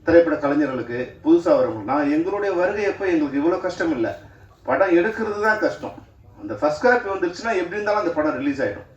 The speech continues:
அந்த ஃபர்ஸ்ட் காப்பி வர வரைக்கும் தான் கஷ்டம் நான் சினிமா துறையில இருக்கிற வரைக்கும். ஆனா இப்ப என்னன்னா, ஃபர்ஸ்ட் காப்பி எடுக்கிறது விஷயம் இல்ல, அந்த படத்தை ஆடியன்ஸுக்கு கொண்டு வந்து சேர்க்கறது தான் மிகப்பெரிய சிரமமா இருக்கு.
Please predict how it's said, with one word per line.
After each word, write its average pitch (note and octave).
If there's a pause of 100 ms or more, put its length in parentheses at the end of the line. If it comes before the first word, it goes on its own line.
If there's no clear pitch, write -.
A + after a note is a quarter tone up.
(140)
அந்த -
ஃபர்ஸ்ட் -
காப்பி G3+
வர E3+
வரைக்கும் G3+
தான் B3+
கஷ்டம் C#4+ (320)
நான் D3
சினிமா E3+
துறையில C3
இருக்கிற A2
வரைக்கும். A2 (640)
ஆனா G3+
இப்ப F#3
என்னன்னா, F3+
ஃபர்ஸ்ட் -
காப்பி A#3
எடுக்கிறது F3
விஷயம் D#3+
இல்ல, C#3+ (760)
அந்த -
படத்தை - (100)
ஆடியன்ஸுக்கு G#3
கொண்டு G#3
வந்து G3
சேர்க்கறது F3+
தான் D#3+
மிகப்பெரிய F#3
சிரமமா G#3+
இருக்கு. -